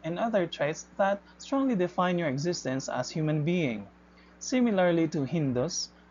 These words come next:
they believe in the laws of karma. When someone dies,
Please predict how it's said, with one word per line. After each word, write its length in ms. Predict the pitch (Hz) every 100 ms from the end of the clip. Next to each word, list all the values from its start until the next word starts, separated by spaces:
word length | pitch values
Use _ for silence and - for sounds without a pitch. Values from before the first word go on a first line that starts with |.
| - 277
they 120 | 285
believe 440 | 220 208 214 180
in 120 | 165
the 60 | 143
laws 360 | 143 143 143 156
of 200 | 139 -
karma. 540 | 170 170 139 101 87 - - - - -
When 240 | 160 160
someone 540 | 151 185 185 214 170 147
dies, 580 | 156 117 104 151 185